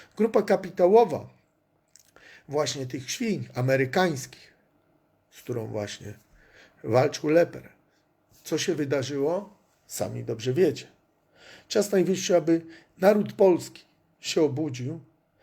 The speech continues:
a pan, panie Kołodziejczak, zaczął mówić o sprawach merytorycznych dla polskich rolników, dla polskich konsumentów,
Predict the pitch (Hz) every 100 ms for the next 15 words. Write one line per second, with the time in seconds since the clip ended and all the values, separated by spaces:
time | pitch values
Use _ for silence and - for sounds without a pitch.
0 | - - - 196 220 214 208 185 208 190
1 | 160 196 208 - - _ _ 127 156 185
2 | 185 170 170 175 175 - 131 - 175 160
3 | 123 160 156 160 165 165 214 - 127 120
4 | 123 123 131 123 - 123 139 147 151 180
5 | - - - _ _ _ _ _ - 131
6 | 165 156 127 156 - 196 190 226 214 208
7 | 131 - -